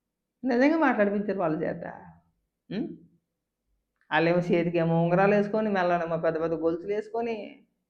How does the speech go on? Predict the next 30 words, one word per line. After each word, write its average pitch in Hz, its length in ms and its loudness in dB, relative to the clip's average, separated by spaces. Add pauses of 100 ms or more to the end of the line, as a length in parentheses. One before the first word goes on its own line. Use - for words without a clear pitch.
(1300)
ఆ 160 120 0
మాకేమో 180 320 0
లగ్జరీ 180 380 4
బస్ 202 200 2
ఎక్కితే 202 200 2
మేము 208 160 4
ఇక్కడి 196 180 -2
నుంచి 185 120 4
హైదరాబాద్ 190 340 4
వెళ్ళిపోతాం 208 420 2
అని 202 100 -2
ఒకరు, 196 200 -2
ఒక 202 220 2
నుంచి 196 140 -18
గోవా 165 280 4
వెళ్ళిపోతాం 202 460 0
అని 190 100 -6
ఒకరు, 196 400 0 (720)
ఆ, 190 300 0 (560)
ఒకరు 170 140 2
మా 175 140 4
ఇంటికాడ 170 480 4
దింపాలని 208 440 4
ఒకరు, 208 640 0 (840)
అది 185 220 4
ట్రై 233 200 4
చేశారు. - 520 -6 (1200)
అది 156 180 -2
వర్కౌట్ 180 400 0
అవ్వలా. 170 480 -6